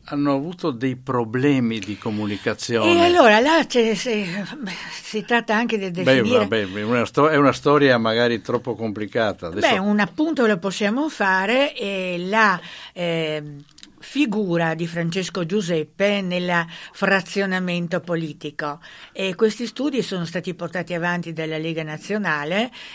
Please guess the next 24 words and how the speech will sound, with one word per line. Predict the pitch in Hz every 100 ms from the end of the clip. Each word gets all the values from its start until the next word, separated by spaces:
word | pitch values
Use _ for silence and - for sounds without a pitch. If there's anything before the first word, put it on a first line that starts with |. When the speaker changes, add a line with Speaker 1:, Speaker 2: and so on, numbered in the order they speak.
| -
Speaker 2:
in | 190 202
cui, | 285 277 226 180 156 165
eh, | 156 165 156 156 156
si | -
evidenzia | 180 180 180 185 170 202 190
veramente | 175 175 175 170 165 214 208
come | 185 165 165 190 185 - -
i | 180 180
dividet | 214 247 220 180 165 175
et | 165 160
imperat, | 180 160 170 165 170 180 185 220 214 - - -
eh, | 170 165 160 160 160 165 - _ _ -
era | 185 180
praticamente | 165 160 170 180 180 196 196
un | 185
must | 160 196 196 185 -
anche | 175 175 180
nel | 185 170
pensiero | 170 170 185
di | 175
Francesco | 165 160 180 170 185
Giuseppe, | 165 151 147 143 160 160 - - -
e | 180
quindi, | 180 202 185 170 165 185 233